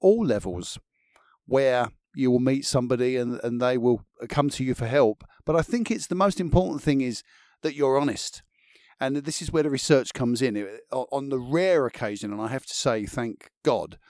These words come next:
on the rare occasions where someone's come to me and, and they've been looking to learn a certain style that maybe I don't specialise in.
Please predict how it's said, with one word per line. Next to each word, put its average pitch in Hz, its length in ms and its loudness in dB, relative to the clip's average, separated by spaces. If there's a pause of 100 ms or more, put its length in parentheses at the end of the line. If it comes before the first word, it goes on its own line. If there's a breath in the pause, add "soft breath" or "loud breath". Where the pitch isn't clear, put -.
(600 soft breath)
on 139 120 -2
the 135 100 0
rare 170 300 4
occasions 131 640 0
where 120 120 0
someone's 123 380 0
come 120 160 -4
to 117 140 -6
me 117 180 -4
and, 113 220 -6
and 110 160 -6
they've 113 300 -6
been 110 280 -4
looking 127 360 2
to 127 120 -4
learn 117 240 -2
a 117 60 -4
certain - 440 -4
style 113 420 0
that 107 100 -8
maybe 147 440 -2
I 143 160 0
don't 123 300 -4
specialise 101 720 -6
in. 120 220 -8